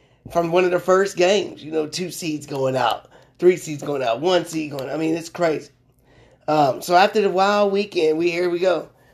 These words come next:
Sweet sixteen. Are we gonna have more upsets? Is it gonna be some more fairy tales? What's gonna happen? Here's my take on what's gonna happen. I think all the upsets are over for this, for these next two days.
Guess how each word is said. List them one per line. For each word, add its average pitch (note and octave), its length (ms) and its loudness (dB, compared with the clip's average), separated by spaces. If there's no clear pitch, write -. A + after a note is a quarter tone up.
Sweet F3 240 -2
sixteen. F3 640 -4
Are C#3+ 100 2
we D#3 80 2
gonna D#3+ 160 2
have E3 140 6
more F#3+ 240 6
upsets? G#3 560 -2
Is D3 160 -2
it D3+ 40 -4
gonna D#3+ 160 0
be F3 140 2
some F3 160 -4
more F3+ 140 4
fairy F#3+ 300 2
tales? G#3+ 520 -2
What's E3+ 180 -6
gonna F#3 240 2
happen? F#3+ 320 -4
Here's G3 340 6
my E3 300 -2
take D3+ 380 -6
on C3+ 120 -6
what's C3 160 -8
gonna C#3+ 180 -6
happen. C3+ 380 -4
I E3 160 0
think E3+ 240 0
all F3 180 6
the E3+ 100 -2
upsets F3+ 600 0
are C#3 240 -4
over B2 440 0
for B2 120 -16
this, B2 300 -10
for C#3 140 -8
these D3 260 -4
next C3+ 240 -8
two D3 100 -6
days. C3+ 480 -4